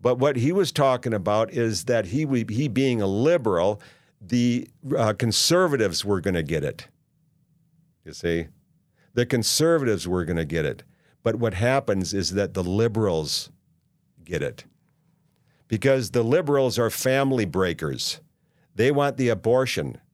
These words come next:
They want the divorce. They want the single parenting. Trillion, three trillion dollar a year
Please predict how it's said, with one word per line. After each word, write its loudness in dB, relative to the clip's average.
They 2
want 0
the -2
divorce. -2
They 2
want 0
the 0
single 0
parenting. -2
Trillion, 2
three 0
trillion 2
dollar 4
a 4
year 4